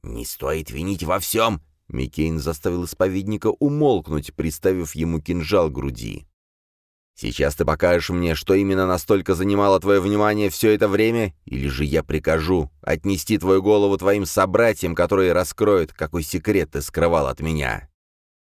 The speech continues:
Микейн едва ли не наяву видел кипение злокозненных мыслей в самой глубине глаз исповедника.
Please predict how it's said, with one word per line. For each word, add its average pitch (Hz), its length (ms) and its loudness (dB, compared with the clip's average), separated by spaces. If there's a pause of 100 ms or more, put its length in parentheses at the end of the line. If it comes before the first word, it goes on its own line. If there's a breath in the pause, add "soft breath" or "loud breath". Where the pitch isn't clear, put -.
Микейн 117 460 -2
едва 95 480 0
ли 98 120 0
не 98 140 -2
наяву 101 380 0
видел 98 360 0
кипение 98 540 0
злокозненных 92 840 0
мыслей 101 520 -2
в - 40 -12
самой 87 360 0
глубине 85 520 -2
глаз 82 360 0
исповедника. 76 1000 -2